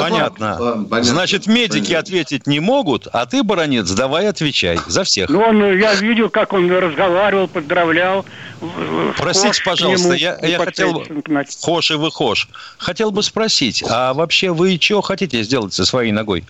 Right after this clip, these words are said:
Speaker 3: Я хотел
Speaker 2: Сустав
Speaker 3: поменять
Speaker 2: заменять?
Speaker 3: сустав коленный.
Speaker 2: Правильно.
Speaker 3: Второй ноги, вот и
Speaker 2: Не
Speaker 3: всё.
Speaker 2: вы один такой.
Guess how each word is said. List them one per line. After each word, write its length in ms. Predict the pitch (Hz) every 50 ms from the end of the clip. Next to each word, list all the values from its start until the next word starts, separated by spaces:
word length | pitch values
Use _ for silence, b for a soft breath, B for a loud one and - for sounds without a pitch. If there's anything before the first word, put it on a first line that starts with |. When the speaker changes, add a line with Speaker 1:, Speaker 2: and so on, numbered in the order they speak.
| B B B B B B B B B B B B B B B -
Speaker 3:
Я 220 | - 151 185 190
хотел 300 | - - 190 170 - - -
Speaker 2:
Сустав 240 | 214 208 247 262 196
Speaker 3:
поменять 80 | 190
Speaker 2:
заменять? 380 | 190 185 190 208 - - 190 -
Speaker 3:
сустав 600 | - 220 208 - - - - 214 214 190 - - -
коленный. 680 | - 175 160 160 156 139 131 131 127 123 113 107 92 - - - - -
Speaker 2:
Правильно. 460 | - 135 147 151 160 160 143 131 180
Speaker 3:
Второй 260 | 196 202 220 214 202
ноги, 420 | 202 190 196 190 165 131 151 165 143
вот 280 | 127 156 196 208 208
и 40 | 190
Speaker 2:
Не 60 | 151
Speaker 3:
всё. 220 | 170 190 208 214 -
Speaker 2:
вы 120 | 220 220 226
один 480 | 214 214 202 165 170 208 226 226 208 165
такой. 640 | - 196 196 190 - - 165 135 110 98 80 -